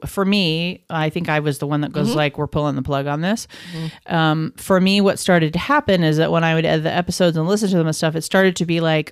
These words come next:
Speaker 1: Oh, wow, we are really phoning this kind of, this shit in. Like, this is not we are not doing this well. <laughs> So,
Speaker 2: Right.
Speaker 1: um, that mean-, and then,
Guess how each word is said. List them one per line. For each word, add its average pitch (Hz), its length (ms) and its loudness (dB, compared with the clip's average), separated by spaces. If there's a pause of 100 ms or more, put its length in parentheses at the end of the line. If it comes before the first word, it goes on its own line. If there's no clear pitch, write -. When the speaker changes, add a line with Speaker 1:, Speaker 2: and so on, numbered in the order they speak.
Speaker 1:
Oh, 160 360 4
wow, 147 440 2
we 170 160 2
are 151 160 4
really 156 260 2
phoning 156 480 2
this 160 420 -2
kind 165 280 0
of, 156 260 0
this 175 160 2
shit 170 300 2
in. 202 340 4
Like, 170 220 0
this 175 160 -2
is 156 180 2
not 151 400 2 (880)
we 196 100 0
are 196 80 4
not 190 220 2
doing 175 280 4
this 160 200 0
well. 143 540 0
<laughs> - 40 2 (360)
So, 180 480 4 (580)
Speaker 2:
Right. 160 280 4
Speaker 1:
um, 160 260 0
that 185 340 2
mean-, 180 360 2
and 190 180 6
then, 254 220 6